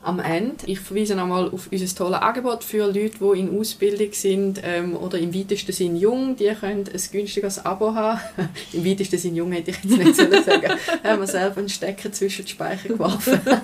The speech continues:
Speaker 1: <laughs> Für Leute in Ausbildung. Ähm, wir können sie für fünfzig Franken, ähm, unsere sechs Ausgaben, unser Jahresabo haben.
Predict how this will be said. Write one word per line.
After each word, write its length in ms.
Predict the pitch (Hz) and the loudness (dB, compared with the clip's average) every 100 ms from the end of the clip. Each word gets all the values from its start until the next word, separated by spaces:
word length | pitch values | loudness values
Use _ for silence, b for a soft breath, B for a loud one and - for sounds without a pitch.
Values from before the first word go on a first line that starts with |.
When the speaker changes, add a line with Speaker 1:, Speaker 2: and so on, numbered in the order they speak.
| 294 302 | 0 0
Speaker 1:
<laughs> 460 | 269 269 - - - | 2 2 2 -2 0
Für 120 | 247 | 2
Leute 280 | 247 254 254 | 4 4 4
in 180 | 226 233 | 4 4
Ausbildung. 560 | 247 - 196 185 175 | 2 6 8 8 6
Ähm, 260 | 170 185 196 | 6 2 2
wir 80 | 202 | 2
können 240 | 208 208 208 | 4 2 2
sie 100 | 202 | 2
für 140 | 202 | 4
fünfzig 340 | 196 196 - | 2 -2 -6
Franken, 440 | - 160 180 180 175 175 B B B | -6 -6 -4 -2 -4 -4 B B B
ähm, 260 | 185 180 175 | -2 0 -2
unsere 220 | 170 - | -4 -4
sechs 320 | 180 165 - | -4 -4 -4
Ausgaben, 480 | 170 - - 156 160 | -8 -6 -4 0 0
unser 160 | 170 170 | 0 -2
Jahresabo 680 | - 151 175 190 190 202 | -4 -4 -6 -6 -8 -8
haben. 180 | 202 165 | -8 -10